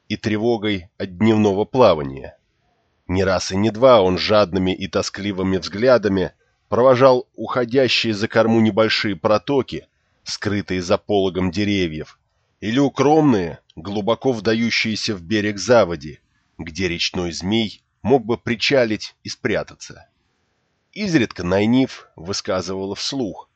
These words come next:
чтобы Нерис мог услышать, замечание, как, мол, должно быть, обрадуется капитан, когда беженцы из Самары оставят его судно, присовокупляя вскользь, как хорошо выглядит нынче та женщина,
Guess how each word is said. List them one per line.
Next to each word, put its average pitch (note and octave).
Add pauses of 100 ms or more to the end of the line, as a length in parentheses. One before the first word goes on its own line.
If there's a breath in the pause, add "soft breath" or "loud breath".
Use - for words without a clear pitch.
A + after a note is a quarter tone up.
(320)
чтобы D#2+
Нерис E2+
мог F2
услышать, - (400)
замечание, D#3+ (160)
как, F#2+
мол, F#2
должно G2
быть, F#2
обрадуется F#2+
капитан, G2+ (360)
когда E2
беженцы G2
из F2+
Самары D#3+
оставят D3+
его F#2
судно, D#2+ (600)
присовокупляя F#2
вскользь, - (260)
как E2+
хорошо F2+
выглядит F#2
нынче F#2+
та F2+
женщина, F#2